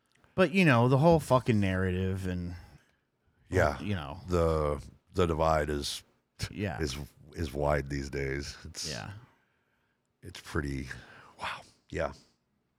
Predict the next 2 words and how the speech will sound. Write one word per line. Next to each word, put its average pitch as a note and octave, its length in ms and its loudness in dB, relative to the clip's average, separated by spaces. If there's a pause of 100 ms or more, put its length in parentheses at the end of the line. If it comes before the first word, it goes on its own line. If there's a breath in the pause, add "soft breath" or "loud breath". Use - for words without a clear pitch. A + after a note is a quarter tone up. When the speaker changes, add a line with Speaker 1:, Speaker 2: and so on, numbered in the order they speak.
(1900)
Speaker 2:
Yeah. C3+ 400 8 (440 loud breath)
Uh, F#2 580 6